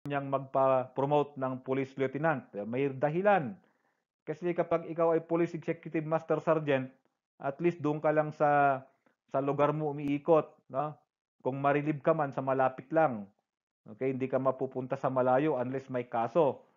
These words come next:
Ha? Naka-steady ka na sa istasyon hanggang mag-retire. Pero pag nag, uh, Police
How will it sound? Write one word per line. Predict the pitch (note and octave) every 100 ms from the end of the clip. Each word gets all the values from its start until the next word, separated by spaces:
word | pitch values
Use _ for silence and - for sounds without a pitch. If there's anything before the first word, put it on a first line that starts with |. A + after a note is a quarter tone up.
| _ _ _
Ha? | - B2 C#3+ C#3 _ _
Naka-steady | - A#2+ B2+ B2+ - C3 C3
ka | C3+
na | C3
sa | B2+
istasyon | C3+ - B2+ - D#3+ D3+
hanggang | B2+ A#2+ B2
mag-retire. | B2+ A#2 B2+ D#3 D3+ A#2 G2+ _ _ _ -
Pero | C#3+ D#3
pag | E3+ E3+
nag, | E3 E3 D#3+
uh, | E3 D#3+
Police | D#3+ E3 E3